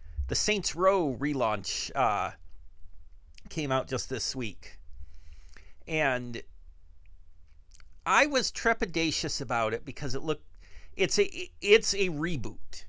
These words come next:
Like, it goes back to the days before the Saints were a street gang. Uh, a little backstory. Saints Row is a, uh, it's kind of a Grand Theft Auto knockoff about a street gang. And the first one is just a bad Grand Theft Auto.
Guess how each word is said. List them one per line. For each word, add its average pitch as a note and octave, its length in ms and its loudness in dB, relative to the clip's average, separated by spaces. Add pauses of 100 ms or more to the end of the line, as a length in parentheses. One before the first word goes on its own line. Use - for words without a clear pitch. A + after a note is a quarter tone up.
(460)
Like, C#3 220 2
it E3+ 100 -2
goes E3+ 180 2
back E3 200 6
to - 60 2
the D3+ 60 2
days C#3 260 2
before C#3 380 2
the B2+ 80 4
Saints C#3 360 0
were B2+ 80 0
a A2+ 40 -2
street - 340 -4
gang. C#2+ 320 -6 (180)
Uh, C#3 280 2
a F3+ 40 -6
little D#3 200 0
backstory. B2 440 2 (280)
Saints - 420 0
Row E3+ 300 6
is D3 220 2
a, A#2+ 420 0 (280)
uh, A#2 320 4 (300)
it's - 180 2
kind A3+ 180 6
of F3 80 2
a D#3 40 4
Grand D3 300 2
Theft - 220 2
Auto C#3 220 2
knockoff A2+ 680 0
about A2 320 -2
a A2 40 -6
street - 380 -8
gang. G#2 420 -6 (840)
And D#3 120 -2
the D3+ 60 8
first - 320 6
one D#3 120 10
is C#3 180 0
just C#3 560 4
a C3 340 2
bad B2 460 -2
Grand A#2 320 -8
Theft B2 220 -2
Auto. G#2+ 440 -4